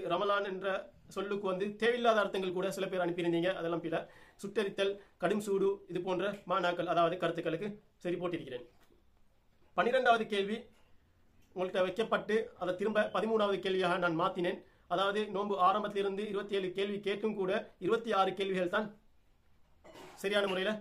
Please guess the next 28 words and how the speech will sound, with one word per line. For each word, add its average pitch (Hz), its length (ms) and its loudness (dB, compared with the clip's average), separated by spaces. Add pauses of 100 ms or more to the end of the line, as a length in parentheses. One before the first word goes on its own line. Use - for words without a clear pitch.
(140)
கேட்கப்பட்டுச்சு. 180 540 -4 (400)
அதாவது 175 380 6
பன்னிரெண்டாவது 196 480 0
கேள்வியை 185 300 0
பதிமூணாவது 190 560 0
கேள்வியாக 175 360 2 (360)
நான் 190 200 0
மாத்தினேன். 147 360 -2 (720)
அஹ், 156 220 -2
அதாவது 185 280 2
பதிமூணாவது 196 440 0
கேள்வியை 175 320 -2
நான் 170 160 4
வாசிக்கிறேன். 170 400 0
நபி 180 100 -4
ஸல்லல்லாஹு 196 400 0
அலைஹி 185 160 0
வஸல்லம், 185 340 -4
அஹ், 156 200 -4
நபி 202 140 -4
ஸல்லல்லாஹு 202 380 0
அலைஹி 190 200 0
வஸல்லம் 185 320 -2
அவர்களின் 190 360 0
காலத்தில், 175 380 2 (480)
காலப்பகுதியில் 185 560 2
நடைபெற்ற 175 680 -2
யுத்தங்கள், 175 500 -2